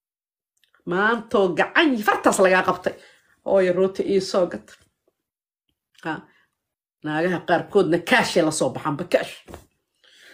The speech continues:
Markaasay boorsada ku jiraan. Markaasay, "Hoo, tobanka eero qaad." Kaar, kaasay ay diiday. Inayba cunugkeeda inay kaar u dhiibto, ay tiraahdo, "Boqol eero ka soo bixi."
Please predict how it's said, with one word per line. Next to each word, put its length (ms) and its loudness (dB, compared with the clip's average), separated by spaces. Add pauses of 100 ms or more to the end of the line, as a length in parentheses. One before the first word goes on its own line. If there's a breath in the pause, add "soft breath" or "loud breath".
(280 soft breath)
Markaasay 480 -6
boorsada 420 -2
ku 120 -8
jiraan. 280 -6 (520 soft breath)
Markaasay, 400 -4
"Hoo, 200 6
tobanka 320 0
eero 240 0
qaad." 220 -6 (320 soft breath)
Kaar, 200 2 (120)
kaasay 460 4 (340 loud breath)
ay 140 6
diiday. 360 -2 (1000)
Inayba 380 2
cunugkeeda 680 6
inay 220 6
kaar 240 4
u 140 2
dhiibto, 280 2 (260 loud breath)
ay 120 6
tiraahdo, 380 6 (100)
"Boqol 260 2
eero 160 4
ka 80 -6
soo 160 0
bixi." 240 -8